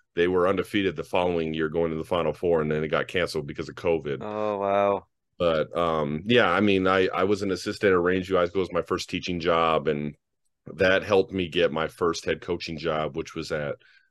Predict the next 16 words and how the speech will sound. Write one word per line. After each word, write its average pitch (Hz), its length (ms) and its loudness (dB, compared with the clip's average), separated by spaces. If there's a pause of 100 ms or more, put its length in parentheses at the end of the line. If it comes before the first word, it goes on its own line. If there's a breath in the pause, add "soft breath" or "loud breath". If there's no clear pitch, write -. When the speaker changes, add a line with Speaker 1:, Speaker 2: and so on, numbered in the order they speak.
Speaker 1:
a 90 40 -2
school 90 240 -2
called 76 240 -2
Mountain 90 300 0
Range 82 180 -2
High 82 140 0
School. 76 400 -2
It's - 160 -12
north 85 220 0
of 76 100 -10
Denver. 80 480 0
It's 76 160 -8
a 95 40 -4
six - 280 -2
A 95 100 2
school. 92 560 0